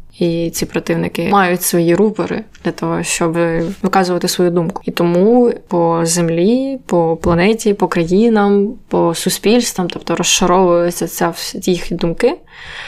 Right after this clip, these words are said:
і доходять до нас з такими відлунням, власне, того, що капіталізм — це погано, що капіталізму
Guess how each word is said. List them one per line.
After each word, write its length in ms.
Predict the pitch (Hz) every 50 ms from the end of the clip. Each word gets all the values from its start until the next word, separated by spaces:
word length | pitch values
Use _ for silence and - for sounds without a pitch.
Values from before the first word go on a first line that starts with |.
| - - - - - - -
і 380 | - 175 170 165 165 165 170 170
доходять 580 | 165 - 175 170 - 185 214 240 233 233 202
до 100 | 170 185
нас 320 | 175 170 170 185 220 240 -
з 80 | -
такими 600 | - - 170 - 196 196 196 190 185 180 175 170
відлунням, 760 | 165 165 170 185 175 170 180 185 233 269 269 233 185 165 - - - - - - - - - -
власне, 340 | 170 170 165 - - 165
того, 160 | 185 - 170 165
що 140 | - -
капіталізм — 520 | - 185 - - - 285 311 330 320 320 214
це 140 | 190 - 208
погано, 640 | - - 185 175 185 190 190 185 180 180 175 180 185 - - - - - -
що 480 | - - - - 175 175 175 175 170
капіталізму 760 | 170 - 180 202 208 - 240 247 277 254 233 220 202 180 175